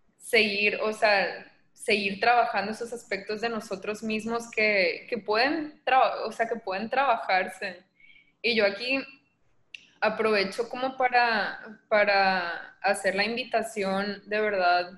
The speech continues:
a las personas que, que resuenen como con este proceso de, de estarse encontrando, de quizás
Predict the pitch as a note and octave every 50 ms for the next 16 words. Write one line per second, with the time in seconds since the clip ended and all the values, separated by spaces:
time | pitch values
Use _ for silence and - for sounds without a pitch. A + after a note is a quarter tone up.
0 | - _ _ - F#3+ G#3 G#3+ G#3+ G#3+ - - A3 G3+ G3+ G3+ - F#3+ F3+ F#3 G3
1 | G3+ - - - - A3 A3 G#3+ G#3+ G#3 G3 F#3 E3+ D#3+ - - _ _ _ _
2 | _ _ _ _ _ _ _ _ - G#3 G#3 G#3 G#3 G#3 G3+ G3+ G#3+ G#3 G#3 G#3
3 | - - G3+ G3 G3 G3+ A3+ A#3+ B3+ A#3+ C4 B3+ B3 A#3+ A#3 - A3+ A3 G#3 F#3+
4 | F#3+ F#3+ - A3+ G#3+ - - A3 G#3+ G#3+ - G3 F#3 F#3+ F#3 - - G3+ G3+ G#3+
5 | G#3+ A3 G#3+ G#3+ G3+ G3 F#3 F3 E3+ - - - F#3 F#3+ G#3 G#3 - _ - G3
6 | F#3 F#3 - G#3+ G#3+ G#3+ - - G3 G3 G3 - G#3 G#3+ A3 A3+ A3+ A3+ A3+ A3+
7 | A3 G#3 G3+ G3+ G3+ G3 F#3+ F#3+ - - - - - F#3 F3+ F#3 F#3 F#3 - -